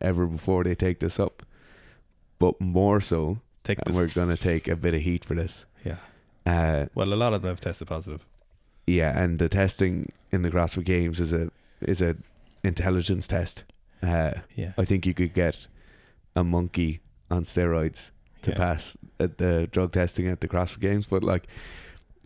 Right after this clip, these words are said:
Speaker 1: th-, the testing is incredibly lax, and when you see things like this and you want to set your goals around things like that, you need to take a serious step back.
Speaker 2: A lo-, 'cause a lot of times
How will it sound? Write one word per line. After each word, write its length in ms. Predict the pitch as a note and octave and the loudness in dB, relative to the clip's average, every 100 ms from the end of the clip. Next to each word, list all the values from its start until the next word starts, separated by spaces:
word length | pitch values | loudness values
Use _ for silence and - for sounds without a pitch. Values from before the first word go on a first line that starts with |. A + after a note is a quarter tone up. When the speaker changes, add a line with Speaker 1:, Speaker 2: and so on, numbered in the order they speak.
| - - | -16 -6
Speaker 1:
th-, 140 | F2 | -4
the 100 | - F2 | 0 0
testing 340 | G2 F#2+ G2+ | 2 2 0
is 120 | F#2 | 0
incredibly 720 | F2+ - - F#2+ F2+ F2+ F2+ F#2 | -2 -6 -2 2 2 2 2 2
lax, 440 | F2+ E2+ - - - | 2 0 -2 -8 -2
and 160 | G#2 | -2
when 100 | F#2 | 0
you 120 | F#2 | 0
see 380 | E2+ - - A2 | 0 -2 0 0
things 300 | G2+ G2 F2+ | 2 0 0
like 180 | F#2+ F2+ | 0 0
this 280 | G2 F#2+ - | 0 0 -2
and 160 | - | -2
you 100 | G2+ | -2
want 300 | F2+ F2+ F#2 | 0 0 -2
to 100 | - | -4
set 220 | E2+ G2 E2 | -2 -2 -2
your 80 | F2+ | -2
goals 400 | F2+ F#2+ F#2+ - | 0 2 0 -2
around 460 | F2 F2 F2+ G2 F#2 | -2 0 2 0 0
things 260 | G2 F#2+ | -2 0
like 160 | G2+ G2+ | -2 -2
that, 240 | F#2+ B2+ - - - - - _ _ | -2 -4 -6 -16 -20 -20 -20 _ _
you 120 | - F2+ | -2 2
need 200 | F2+ E2 | 2 0
to 80 | |
take 240 | D#2+ E2+ D#2 | -2 -2 -2
a 80 | D2+ | -4
serious 640 | - - F2+ F2 E2+ D#2+ | -2 0 2 2 2 0
step 280 | - E2 D#2+ | -2 -4 -2
back. 220 | - - - - - - - _ - | -2 -4 -8 -20 -20 -20 -20 _ -8
Speaker 2:
A 40 | |
lo-, 60 | A#2+ - | -6 -4
'cause 120 | A2 A#2+ | -4 2
a 80 | |
lot 140 | A2 A2+ | 4 4
of 60 | |
times 300 | A2+ A2 G2+ | 4 2 0